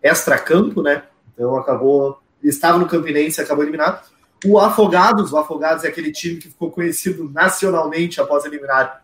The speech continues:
o Atlético Mineiro e o Guarani de Sobral. E aqui é a minha pergunta também, que é: a gente já viu muitas forças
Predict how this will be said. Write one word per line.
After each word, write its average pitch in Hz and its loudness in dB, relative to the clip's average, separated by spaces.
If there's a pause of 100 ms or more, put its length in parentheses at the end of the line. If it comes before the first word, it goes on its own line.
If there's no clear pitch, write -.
o 202 4
Atlético - 2
Mineiro 185 2 (440)
e 254 4
o 240 4
Guarani 202 4
de 196 -8
Sobral. 143 0 (1040)
E 196 2
aqui 220 0
é 220 4
a 214 0
minha 196 -2
pergunta 185 -4
também, 170 -6
que 180 -4
é: 135 0 (400)
a 135 -2
gente 208 -2
já 233 4
viu 196 2
muitas 226 -2
forças 208 -2